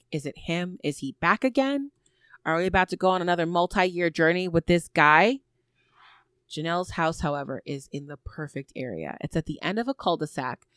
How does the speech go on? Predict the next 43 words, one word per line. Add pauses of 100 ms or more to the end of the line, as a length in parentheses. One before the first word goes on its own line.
(220)
and
there's
a
pedestrian
access
point
that
has
a
huge
hedge. (840)
And
there's
a
park
that
leads
there. (320)
So
it's
very
plausible
that
her
attacker
could
have
parked (640)
way
near
the
park
entrance (300)
and
just
walked
through
there
and
hid
near
the
hedge